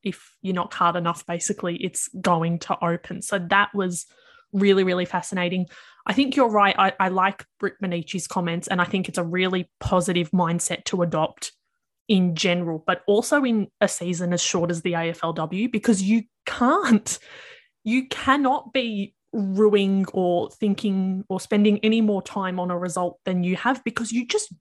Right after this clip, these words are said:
don't have time, basically. The season's too short for you to be kind of doing a panic about one loss. So we'll see how they do bounce back. We hope that they bounce back, but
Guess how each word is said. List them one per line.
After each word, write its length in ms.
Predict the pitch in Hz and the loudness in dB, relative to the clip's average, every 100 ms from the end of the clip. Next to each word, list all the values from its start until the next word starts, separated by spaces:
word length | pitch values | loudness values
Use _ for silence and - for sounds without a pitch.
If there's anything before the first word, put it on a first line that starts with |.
| - | -2
don't 300 | 185 180 - _ | 0 0 -6 _
have 500 | - 185 160 156 - _ - | -10 -6 -8 -10 -20 _ -10
time, 600 | - 185 269 247 - - | -2 0 2 0 -8 -4
basically. 840 | 156 175 - - - 208 220 - - - - _ _ _ _ _ _ - | -2 -2 -6 -6 -4 -2 0 -2 -6 -20 -20 _ _ _ _ _ _ -6
The 140 | 233 | -4
season's 460 | 240 285 277 381 - | 0 4 4 2 -2
too 180 | - 240 | 0 0
short 320 | - 247 - | 2 0 0
for 100 | - | -2
you 160 | 240 214 | -2 -2
to 120 | 233 | -4
be 140 | 202 | -4
kind 300 | - 208 185 | -4 -4 -2
of 220 | 190 175 - | -2 -4 2
doing 520 | 208 190 185 180 185 _ _ | 4 4 2 0 -2 _ _
a 100 | 208 | -6
panic 460 | 196 - 185 185 180 | -2 -2 -2 -2 -4
about 420 | 165 180 175 - - | -4 -2 -2 -4 -12
one 400 | 180 180 175 175 | -2 0 0 -2
loss. 320 | 185 - - | -4 -4 -2
So 320 | - 202 196 - _ - _ _ _ _ _ | 4 4 4 -2 _ -20 _ _ _ _ _
we'll 220 | 202 226 254 | -4 -2 0
see 300 | - 381 285 | 0 2 4
how 180 | 240 | 2
they 160 | 190 185 | 2 0
do 340 | 165 185 190 208 | 0 -2 -2 -2
bounce 340 | 196 185 185 | -2 -2 -2
back. 280 | 214 285 - | -4 -4 -2
We 120 | 190 | -4
hope 260 | 185 175 - | -2 -4 -4
that 160 | 190 - | -6 0
they 300 | 196 185 175 _ _ | 0 0 -2 _ _
bounce 360 | 190 180 170 - | -2 -2 -4 -8
back, 400 | - 202 - - | -2 -2 -2 -8
but 240 | 196 175 | -6 -6